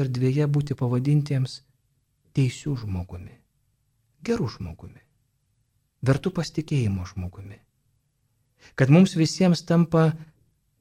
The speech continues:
evangelizacinio užduotimi pakviesti ir drąsinti visus vyrus gyventi aktyvų maldos gyvenimą namų aplinkoj. Kad būti regimiems bažnyčios gyvenime,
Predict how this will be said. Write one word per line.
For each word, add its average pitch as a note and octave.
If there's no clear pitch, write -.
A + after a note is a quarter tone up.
evangelizacinio D3
užduotimi D3
pakviesti D3+
ir C#3
drąsinti D3+
visus D#3
vyrus E3
gyventi D#3
aktyvų F#3+
maldos F3
gyvenimą D#3+
namų D#3
aplinkoj. A2
Kad C3+
būti G3
regimiems E3+
bažnyčios C3+
gyvenime, G#2+